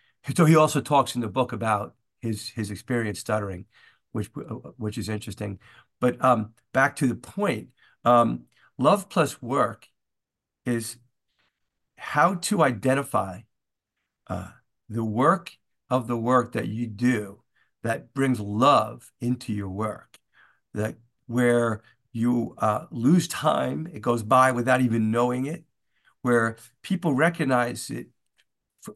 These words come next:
of you, and you don't recognize it often of yourself. You know, often our greatest strengths is just us, so we don't see 'em as strengths, we see 'em as us. So Love Plus Work gets out of, what is it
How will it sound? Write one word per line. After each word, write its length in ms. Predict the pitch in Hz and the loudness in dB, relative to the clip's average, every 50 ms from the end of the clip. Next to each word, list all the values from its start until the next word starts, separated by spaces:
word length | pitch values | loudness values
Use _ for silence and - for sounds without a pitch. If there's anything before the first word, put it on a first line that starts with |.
| _ _ | _ _
of 200 | - 131 123 107 | -2 -2 -2 0
you, 480 | 110 117 123 127 127 123 117 113 107 107 _ _ _ _ _ _ _ - | 0 4 6 6 6 6 2 0 -2 -6 _ _ _ _ _ _ _ -4
and 100 | 117 117 | 0 2
you 80 | 131 156 | 4 4
don't 160 | 165 156 135 | 4 4 4
recognize 540 | 139 139 143 - 143 139 143 135 131 123 110 | 2 0 0 0 -2 0 2 2 0 0 -2
it 80 | 123 120 | -2 0
often 400 | 123 127 131 - - 139 120 117 | 0 0 0 -2 -4 -8 -8 -8
of 120 | 113 107 | -8 -8
yourself. 680 | 107 101 95 - - - 175 139 104 101 92 - - - | -8 -8 -8 -6 -2 2 2 4 2 2 -2 -10 -14 -8
You 120 | - 135 | -6 -4
know, 140 | 127 123 120 | -4 -2 0
often 260 | 139 156 - - 143 | 0 0 0 0 0
our 100 | 131 113 | 0 0
greatest 380 | 101 127 139 143 135 117 - - | 0 0 0 0 0 0 -4 -8
strengths 580 | - - 147 156 131 113 110 - - - - - _ _ _ _ _ _ _ _ _ _ _ _ - | -4 0 2 2 2 0 -4 -8 -10 -12 -12 -14 _ _ _ _ _ _ _ _ _ _ _ _ -8
is 160 | - 120 117 | -6 -6 -2
just 260 | 120 147 131 123 - | 0 0 0 2 4
us, 320 | - 180 165 127 107 - - | 4 4 4 4 2 -2 -6
so 100 | 120 110 | -6 -4
we 120 | 117 139 | -2 0
don't 160 | 135 127 120 | -2 -2 -4
see 220 | - - - 156 139 | -4 -4 -2 0 0
'em 100 | 117 - | 0 -2
as 100 | 101 - | -6 -6
strengths, 420 | - 180 156 127 113 107 - - | -2 0 0 0 0 -4 -12 -12
we 80 | - - | -12 -12
see 220 | - - 120 113 | -8 -8 -8 -6
'em 100 | 104 101 | -6 -8
as 140 | 95 87 - | -8 -8 -4
us. 380 | - 139 123 - - - - - _ _ _ _ _ _ _ | -4 -4 -4 -4 -6 -14 -18 -18 _ _ _ _ _ _ _
So 340 | - - 160 143 131 - - _ _ _ _ _ - | -4 2 2 2 2 2 -4 _ _ _ _ _ -4
Love 280 | 127 143 175 190 170 - | 0 2 2 2 2 2
Plus 260 | 170 170 - - - | 0 0 0 0 -2
Work 340 | 139 165 202 180 143 - - | -2 0 2 2 0 0 -2
gets 240 | - 127 123 - 151 | -4 -4 -2 0 2
out 300 | 131 135 127 123 - _ _ _ _ _ _ - | 4 4 4 2 0 _ _ _ _ _ _ -4
of, 260 | 113 113 110 107 - _ _ _ _ _ _ _ _ _ _ _ | -2 -2 -2 -2 -6 _ _ _ _ _ _ _ _ _ _ _
what 140 | - 170 214 | -2 0 2
is 160 | 214 - - | 2 2 2
it 180 | 196 180 - | 0 -2 -4